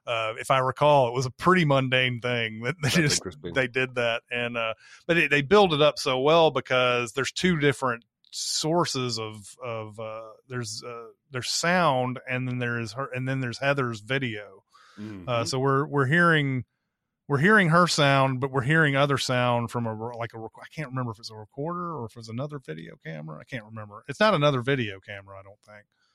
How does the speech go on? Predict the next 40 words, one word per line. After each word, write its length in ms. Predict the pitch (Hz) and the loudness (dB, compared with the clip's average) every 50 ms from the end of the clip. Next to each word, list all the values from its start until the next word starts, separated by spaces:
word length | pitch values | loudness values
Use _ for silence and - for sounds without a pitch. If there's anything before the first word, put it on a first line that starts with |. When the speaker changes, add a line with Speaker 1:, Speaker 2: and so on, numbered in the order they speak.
| _ _ _ _ _ _ _ _ _ _ _ | _ _ _ _ _ _ _ _ _ _ _
Speaker 1:
But 80 | - 127 | -2 0
there 80 | 156 | 0
are 40 | 147 | 2
two 180 | - - 190 175 | 4 4 2 4
sources. 380 | - 170 165 156 135 135 123 120 | 4 4 4 4 4 2 0 0
But 100 | 143 147 | 0 2
you, 260 | 160 170 160 147 - _ _ _ _ _ _ _ _ _ | 2 4 2 2 0 _ _ _ _ _ _ _ _ _
you 220 | - 151 170 180 165 | -2 2 2 4 4
hear, 640 | 127 160 190 208 214 214 202 196 185 175 165 160 - 156 | 4 4 4 4 6 6 6 6 6 6 4 2 0 -2
you, 200 | 156 156 160 127 123 - | -4 -4 -4 -6 -8 -4
like, 260 | 160 151 147 139 135 131 _ _ 143 151 151 | 0 2 2 2 0 -6 _ _ -14 -6 -2
Mike 340 | 156 151 165 190 226 196 160 160 160 | 2 4 4 4 4 2 -2 -6 -8
leaves, 640 | 165 143 151 165 180 175 160 139 127 123 123 117 - - | -4 0 2 2 2 4 2 2 0 0 -2 -4 -6 -6
and 140 | 156 139 143 | -6 -4 -2
then 100 | 147 139 | -2 -2
she's 320 | - - 190 202 202 180 | -2 -2 -2 0 0 2
upstairs 640 | 190 185 - - - - 147 143 156 160 160 147 - | 2 2 0 0 -4 -2 0 2 2 2 2 0 0
somewhere, 580 | - 131 127 120 120 117 117 113 113 110 110 117 | -2 -4 -4 -4 -4 -4 -4 -4 -4 -4 -4 -4
and 280 | 127 131 131 131 143 | -4 -4 -4 -2 -2
then 120 | 151 147 143 | -2 -2 -2
she's 280 | - - 180 202 185 170 | -2 -2 -2 -2 0 0
like, 380 | 175 156 147 135 127 117 - _ | 2 4 4 4 2 0 -4 _
she's 300 | - - 180 190 190 180 | -6 -2 0 2 2 4
like, 300 | 190 180 160 143 127 - | 4 4 4 4 2 2
uh, 320 | 143 135 123 117 113 113 123 | 2 2 2 2 0 -2 -4
she 180 | 120 - 190 196 | -4 -2 -2 0
gets 180 | 196 196 - - | 0 0 0 0
scared 260 | - 170 160 151 139 | 2 4 4 4 4
and 80 | 139 | 2
starts 220 | - - 139 123 120 | 0 -2 -2 0 0
running 300 | 143 147 147 139 131 131 | 0 2 2 2 2 2
down 160 | 131 127 123 | 0 0 0
the 80 | 120 - | -2 -4
stairs, 380 | - - 196 208 196 160 131 | -2 0 0 2 2 0 0
and, 120 | 131 135 139 | -2 -2 0
like, 220 | 135 135 127 - | 0 0 0 0
there's 180 | 147 143 127 120 | 0 -2 -2 -2
this 140 | 139 131 | -4 -4
whole, 300 | - - 175 196 220 202 | -2 0 2 4 4 4
like, 180 | 160 131 113 113 | 4 2 0 0